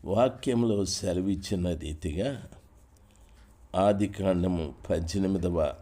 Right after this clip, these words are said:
అధ్యాయం ఒకసారి మనం చదువుకుంటే, మమ్రే దగ్గరనున్న సింధూర వనములో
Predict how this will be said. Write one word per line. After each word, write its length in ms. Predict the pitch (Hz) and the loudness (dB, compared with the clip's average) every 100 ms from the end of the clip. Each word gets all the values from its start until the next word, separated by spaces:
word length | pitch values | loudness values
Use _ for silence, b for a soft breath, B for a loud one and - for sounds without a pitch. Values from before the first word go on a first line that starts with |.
| - | -4
అధ్యాయం 600 | 82 76 92 87 80 73 - B B B B - - - - - - - - - - - | -4 -2 -2 0 0 -4 -8 B B B B -20 -20 -20 -20 -20 -20 -20 -20 -20 -20 -6
ఒకసారి 840 | 85 80 82 - 82 82 69 65 - - - - _ b b b b b _ 98 | -6 -4 -4 -2 0 -2 -2 -10 -14 -20 -20 -20 _ b b b b b _ 0
మనం 260 | 104 98 | 2 2
చదువుకుంటే, 1160 | 90 - 90 92 95 92 87 82 95 - - - - - _ _ _ _ b b b b b - - 95 | -2 -4 -2 0 -2 -2 -2 -2 -4 -4 -6 -10 -14 -20 _ _ _ _ b b b b b -20 -8 2
మమ్రే 520 | 107 113 120 127 120 | 4 6 6 6 6
దగ్గరనున్న 920 | 87 95 90 98 98 90 87 85 82 | 4 2 4 0 0 2 0 2 0
సింధూర 600 | 80 - 101 95 101 92 | -2 -2 0 2 2 4
వనములో 760 | 87 82 80 90 87 82 73 | 4 4 2 2 0 -2 -2